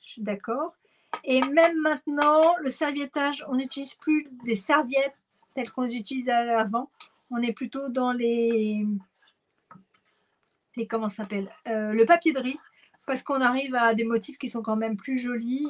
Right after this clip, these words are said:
et, euh, en mettant de la... du vernis et de la colle et compagnie, on arrive à des choses quand même plus jolies. Ça n'a rien à voir en fait.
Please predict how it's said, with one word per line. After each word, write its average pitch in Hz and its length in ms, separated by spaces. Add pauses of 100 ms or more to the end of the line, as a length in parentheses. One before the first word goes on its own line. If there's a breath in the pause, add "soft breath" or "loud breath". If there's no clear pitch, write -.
et, 220 320
euh, 202 120 (600)
en 220 220
mettant 226 440
de 247 120
la... 220 600 (540)
du 233 300
vernis 240 640
et 247 60
de 226 60
la 220 120
colle 254 280
et 240 60
compagnie, 220 460
on 247 140
arrive 214 240
à 214 80
des 220 80
choses 220 240
quand 214 120
même 208 160
plus 214 160
jolies. 202 200
Ça 247 180
n'a 233 60
rien 294 180
à 277 100
voir 226 360
en 190 100
fait. 190 200